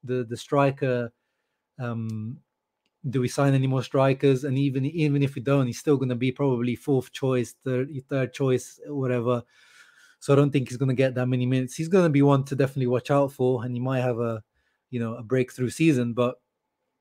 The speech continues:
I'm not really, um, you know, expecting him to have many minutes, uh, if he stays at Inter. I hope he gets, uh, loaned out to a team that will give him some minutes. Damsgaard from Sampdoria, yeah, Eminem agrees with me.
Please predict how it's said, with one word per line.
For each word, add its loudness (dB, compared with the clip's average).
I'm 0
not 4
really, 4
um, -2
you 4
know, 0
expecting 0
him -2
to -2
have 0
many 0
minutes, -4
uh, -4
if -4
he 2
stays 0
at 0
Inter. -4
I -4
hope 6
he -4
gets, -4
uh, -4
loaned 2
out 2
to -6
a -8
team -4
that -2
will -2
give 0
him -4
some -6
minutes. -6
Damsgaard 4
from -8
Sampdoria, 4
yeah, 2
Eminem -4
agrees 0
with -4
me. 0